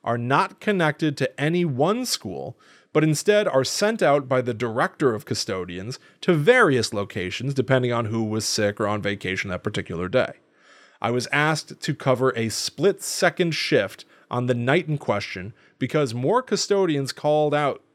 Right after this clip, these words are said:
than there were substitutes to fill in. This didn't happen often, but when it did, substitutes were just supposed to complete the most important tasks at one or more schools,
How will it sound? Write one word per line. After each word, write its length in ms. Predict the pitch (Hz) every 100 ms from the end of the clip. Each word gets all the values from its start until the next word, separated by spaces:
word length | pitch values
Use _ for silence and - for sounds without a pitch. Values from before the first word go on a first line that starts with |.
| _ _
than 300 | 117 120 120
there 160 | 120
were 160 | 123 120
substitutes 680 | - 180 156 123 - 107 -
to 120 | 107
fill 280 | - 117 156
in. 260 | 269 - - _ _ _ _ -
This 160 | 160
didn't 220 | - 156 110
happen 300 | 147 165 92
often, 280 | 82 - 135
but 120 | -
when 160 | 208 92
it 100 | -
did, 260 | 214 151 - - -
substitutes 680 | - 226 202 147 143 127
were 100 | 139
just 320 | 127 110 220 -
supposed 420 | 175 170 170 -
to 60 | 165
complete 520 | 143 120 - 135 -
the 80 | 117
most 360 | 117 180 190
important 440 | 135 117 127 113 104
tasks 480 | 120 117 113 -
at 120 | 107 92
one 260 | 107 131
or 120 | 123 110
more 220 | 110 104
schools, 480 | 101 - 95 76